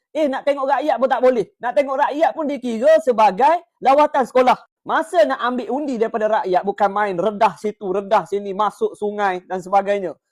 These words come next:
Tapi bila dah jadi wakil rakyat, hampeh. Dan kalau kita rujuk usaha ataupun program yang dibuat oleh Y B dengan Komeng tu, bukan sahaja pergi tengok flat-flat usang ni.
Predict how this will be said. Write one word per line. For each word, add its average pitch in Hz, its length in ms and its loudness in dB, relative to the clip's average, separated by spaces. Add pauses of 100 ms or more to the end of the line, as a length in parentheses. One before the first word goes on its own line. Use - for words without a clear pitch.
(120)
Tapi 196 160 0
bila 254 240 0
dah 247 80 2
jadi 247 240 0
wakil 254 240 -2
rakyat, 247 240 -2 (240)
hampeh. 220 320 -2 (320)
Dan 277 240 0
kalau 277 160 0
kita 269 160 4
rujuk 262 480 0
usaha 220 560 2
ataupun 220 320 -2
program 220 320 0
yang 208 160 -2
dibuat 208 400 -2
oleh 208 160 -2
Y 208 80 2
B 214 160 -2
dengan 214 160 -4
Komeng 220 320 -2
tu, 175 160 -8
bukan 254 320 -4
sahaja 180 400 -2
pergi 214 320 -10
tengok 208 320 -10
flat-flat 214 400 -6
usang 233 240 -2
ni. 240 160 -12